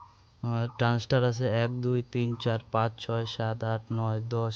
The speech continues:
এগারো, বারো, তেরো, তেরোটা ট্রানজিস্টর, তেরো, তেরো, ছাব্বিশটা ট্রানজিস্টর। আর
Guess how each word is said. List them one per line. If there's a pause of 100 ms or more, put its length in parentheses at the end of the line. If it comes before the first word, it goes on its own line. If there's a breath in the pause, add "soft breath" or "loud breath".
এগারো,
বারো, (120)
তেরো, (680 loud breath)
তেরোটা
ট্রানজিস্টর,
তেরো,
তেরো,
ছাব্বিশটা
ট্রানজিস্টর। (1400 soft breath)
আর